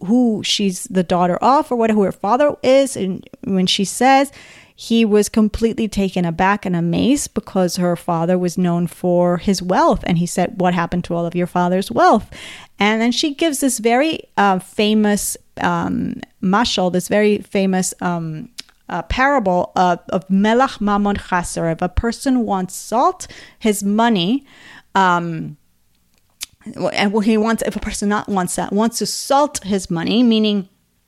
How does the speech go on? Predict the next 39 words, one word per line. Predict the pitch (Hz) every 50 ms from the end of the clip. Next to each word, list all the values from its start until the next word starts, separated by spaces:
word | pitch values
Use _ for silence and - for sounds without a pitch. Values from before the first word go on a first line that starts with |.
| _ _ _ _ _ _ _ - - -
salt | - - - - 214 214 202
is | 202
a | 202 185
preservative. | - 214 196 202 208 202 180 175 170 - -
So | - 185 180
if | 180 180
a | 175
person | - 262 269 - 277 247 233 226
wants | 233 254 247 240 233 233 - - -
to | - 233 208 190 185 175 170 - - - - - - - - _ _
preserve | - - 214 208 190 180 185 226 254 302 339 311
his | 330 320 - -
money, | 302 311 320 330 349 381 415 - _ _ - - - _ _ -
um, | 190 190 185 180 180 185 180
to | - - - 214 202
make | 202 196 208 214 214 -
it | 226 208 - - 196 175 -
be | 220 214 214
long | 202 196 196 208 208 208 214 208
lasting, | 208 247 285 330 339 - - - 330 330 330 339 330 - - _
he | - - - 214 214
should | 202 - - - 208 196 196 190 190 - _ _ - - - - - - - _ _ - - -
chaser, | - 233 214 214 - - -
he | 151 185 180
should | - - 190 175
reduce | 185 208 190 170 226 254 277 277 254 -
his | 202 190 - - -
a-, | 196 180 - 190
his | 170 185 - - 202 202 208 190 - -
assets | - 202 202 196 - 202 185 -
by | - 180 180
giving | 180 - 196 190 175 185 185
some | 170 - - 185 175 175
tzedakah. | - - 170 - - - - - - - -
So | - - - 185 180 185 180
it's, | - 202 190 -
it's | - 175 -
a | 190 185
famous | - - 240 240 233 226 214 - -